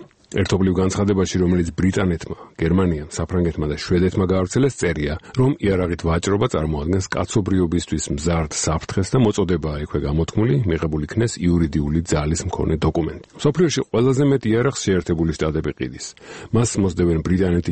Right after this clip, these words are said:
ჩინეთი, საფრანგეთი, გერმანია, რუსეთი. აბრამსონი მოელის, რომ კონსენსუსის მიღწევა იოლი არ იქნება. ერთ-ერთი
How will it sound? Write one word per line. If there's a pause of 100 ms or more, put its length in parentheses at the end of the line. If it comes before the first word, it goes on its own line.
ჩინეთი,
საფრანგეთი,
გერმანია,
რუსეთი. (800)
აბრამსონი
მოელის,
რომ (100)
კონსენსუსის (100)
მიღწევა
იოლი
არ
იქნება. (460)
ერთ-ერთი